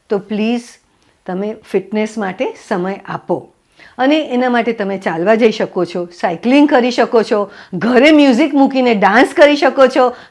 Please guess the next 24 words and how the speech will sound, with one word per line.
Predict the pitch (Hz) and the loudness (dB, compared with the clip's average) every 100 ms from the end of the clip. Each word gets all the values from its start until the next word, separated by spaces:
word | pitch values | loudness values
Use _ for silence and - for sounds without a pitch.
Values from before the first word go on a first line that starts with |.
| 233 | 0
નવરાત્રિ | 247 240 269 269 285 | 4 6 4 4 4
આવે | 294 254 247 | 4 6 4
છે, | 285 | 4
ગરબા | 226 202 196 208 | 4 4 4 2
કરી | 185 165 | 0 -6
શકો | 160 156 - | -6 -10 -8
છો | 170 190 | -8 -4
અડધો | 165 156 - | -4 -4 -4
કલાક, | 185 170 160 | -4 -6 -8
કલાક. | 160 - - _ _ _ _ _ _ - | -10 -12 -20 _ _ _ _ _ _ -6
દરેક | 208 226 262 262 | 0 4 2 2
વસ્તુથી | 226 214 - 262 254 | -2 -2 -2 -4 -2
તમને | 240 214 202 | -4 -4 -6
ફિટનેસ | 196 190 - 190 190 | -8 -10 -6 -8 -6
મળે | 180 165 170 | -6 -4 -6
છે. | 175 156 139 _ _ _ - - | -8 -14 -18 _ _ _ -20 -4
અને | 233 269 | 0 0
હવે | 202 214 247 | 0 2 2
તો | 277 | 2
એવું | 269 285 | 0 0
થશે | 285 220 247 262 - _ - | 0 -2 -2 -4 -4 _ -4
કે | 269 | 0
જાણે, | 254 240 233 262 262 240 | 2 2 2 2 0 -2
અ, | 202 | -6